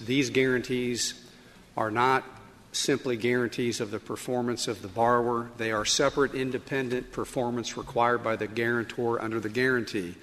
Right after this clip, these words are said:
The guarantor must pay its creditors on time. The guarantor must provide financial statements to the lender. The guarantor must, uh,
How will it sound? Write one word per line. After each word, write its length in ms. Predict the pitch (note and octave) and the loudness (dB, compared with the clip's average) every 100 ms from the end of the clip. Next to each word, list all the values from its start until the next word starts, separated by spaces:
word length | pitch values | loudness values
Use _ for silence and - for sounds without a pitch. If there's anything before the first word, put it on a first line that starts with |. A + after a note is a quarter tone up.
| - - - - | -20 -20 -14 -6
The 80 | B2 | -2
guarantor 680 | A#2+ C#3 D3 C#3 - C#3+ | 4 6 6 4 6 6
must 280 | C3+ C3+ C3 | 6 2 0
pay 180 | - C3+ | 4 4
its 120 | B2+ | 4
creditors 520 | - D3 C3+ A#2 G#2+ | 2 4 4 4 0
on 200 | G#2+ G2+ | -2 -4
time. 340 | F#2 G2+ F#2+ G2+ - - - | -4 -8 -8 -12 -16 -20 -12
The 80 | - | -8
guarantor 600 | A#2+ C3+ C#3+ C#3 - C3+ | 2 4 4 2 2 2
must 260 | B2+ B2+ - | 4 0 0
provide 340 | A#2+ A#2+ B2 | 0 2 2
financial 460 | B2 A#2+ C3 B2+ A#2+ | 0 0 0 0 -4
statements 500 | - B2+ A#2+ A#2+ - | -2 -2 -2 -4 -4
to 140 | C3 | -6
the 100 | A2+ | -4
lender. 400 | A#2 C3 A#2+ F#2+ - - - - | -2 0 -2 -4 -8 -18 -18 -8
The 80 | B2+ | -2
guarantor 720 | A2+ C#3 D3+ C#3+ G#2+ B2+ B2+ | 6 6 6 4 2 2 4
must, 400 | A#2+ B2 - - - - - - | 2 2 0 -4 -16 -20 -18 -8
uh, 300 | C3 A#2+ A#2 | 0 2 0